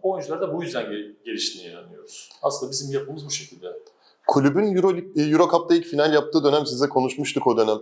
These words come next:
Speaker 2: Ee, bir örnek olarak Baskonya modelini Avrupa'dan göstermiştik. Onun üzerine konuşmuştuk. Buna benzer bir model oluşturmak istediğinizi söylemiştiniz. O dönemden itibaren baktığımızda yine gelip sıçrama yapan halen bir sürü oyuncu var. Yani az önce de bahsettiğiniz gibi bu,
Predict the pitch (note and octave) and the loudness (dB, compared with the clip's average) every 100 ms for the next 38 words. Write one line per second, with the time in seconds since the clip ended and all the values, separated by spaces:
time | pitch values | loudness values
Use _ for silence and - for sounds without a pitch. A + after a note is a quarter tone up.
0 | - - B2 A#2+ A#2 A#2 - - _ _ | -4 0 2 2 2 0 -4 -18 _ _
1 | _ _ _ _ - F#3+ G3+ G#3 G3+ D#3 | _ _ _ _ 2 6 8 6 6 6
2 | C3 A2+ C#3 - G#3+ G3 E3 D3+ D#3 D#3+ | 6 4 2 4 4 6 6 6 6 6
3 | C#3+ C#3 B2 B2+ B2 - B2 B2 - C#3 | 6 6 4 4 4 4 2 2 2 4
4 | D#3+ D#3+ E3+ E3 E3 E3 D#3+ E3+ C#3+ E3+ | 6 6 6 4 2 0 -4 -2 4 4
5 | F#3+ F3 E3+ E3+ E3+ D#3 E3+ D#3+ D3 - | 6 6 6 4 4 6 6 4 2 2
6 | D#3+ D#3+ - - C#3 D3 D#3 D3+ C#3 C#3 | 0 2 2 0 2 0 0 4 4 2
7 | - G#2 - - - C#3+ F3+ G3 F#3 F3+ | -2 -6 -10 -8 2 4 6 6 6 4
8 | F3 E3+ E3+ E3+ E3+ D#3+ E3+ E3 E3 F3 | 2 4 6 6 6 4 2 0 2 2
9 | F3 E3+ D#3+ E3 - D3+ D#3+ D#3 D3 D#3 | 4 4 4 4 0 0 4 4 4 4
10 | D#3 D3+ C#3+ C3+ - C#3 C3 A#2+ A#2+ A#2+ | 4 4 2 0 2 4 4 4 4 6
11 | C#3 C#3+ C#3+ - - - C3+ C#3 D#3 D#3+ | 6 6 2 0 -14 0 4 6 4 4
12 | D#3+ D3 C#3 E3 D#3 E3 E3 C3+ B2+ A#2+ | 6 4 4 0 -2 0 0 0 -2 2
13 | D#3+ F3 E3 | 4 6 4